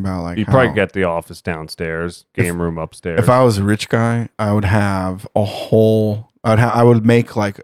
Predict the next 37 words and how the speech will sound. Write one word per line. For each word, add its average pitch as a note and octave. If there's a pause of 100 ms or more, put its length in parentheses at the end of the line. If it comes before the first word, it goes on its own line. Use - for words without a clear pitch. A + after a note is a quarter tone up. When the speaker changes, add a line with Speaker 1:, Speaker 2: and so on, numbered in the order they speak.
(100)
Speaker 1:
a -
straight G2+
up F#2+ (140)
old A2
school G#2+
arcade G2+
in, G#2
like, G2+
one G#2
of G2
my F#2+
rooms G2
and G#2+
have, G2+
like, G2
everything. - (880)
Speaker 2:
Why? A#2+ (300)
Speaker 1:
Be E3+
awesome. G#3
What C3
do G#3+
you A3
mean, A#3
why? A#2
So G2+
I C3+
could C#3
play, D#3
so E3
I E3
could C#3
go C#3
to D#3+
an D#3+
arcade E3
every G#2+
day A2